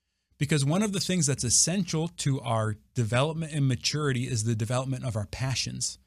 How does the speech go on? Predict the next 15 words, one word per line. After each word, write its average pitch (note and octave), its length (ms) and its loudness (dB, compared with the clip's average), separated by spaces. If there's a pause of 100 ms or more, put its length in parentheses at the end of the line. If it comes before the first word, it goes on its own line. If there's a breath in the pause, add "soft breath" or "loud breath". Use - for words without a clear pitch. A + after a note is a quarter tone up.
(240)
our A2+ 140 2
emotions, A#2 540 0
our A2 140 -2
attractions C3 600 -2
and C3 100 2
repulsions B2 560 -2
to G2+ 160 -6
things. - 400 -6 (760 loud breath)
And D#3+ 140 0
if E3+ 120 -4
we're D#3 120 0
not D#3+ 320 -4
given D#3 260 -2
healthy E3+ 480 -6
affirmation, C3 800 -2